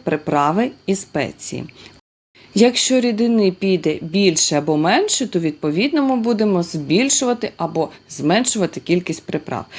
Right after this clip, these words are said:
Отже, на літру: п'ять лаврових листочків, десять чорних перчинок, три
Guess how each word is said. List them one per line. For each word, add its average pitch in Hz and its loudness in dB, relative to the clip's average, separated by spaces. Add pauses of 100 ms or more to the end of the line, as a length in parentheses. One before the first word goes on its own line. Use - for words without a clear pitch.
(180)
Отже, 269 4
на 240 2
літру: 156 -2 (160)
п'ять 302 2
лаврових 175 2
листочків, 165 -2 (280)
десять 262 2
чорних 254 0
перчинок, 226 -2 (320)
три 294 4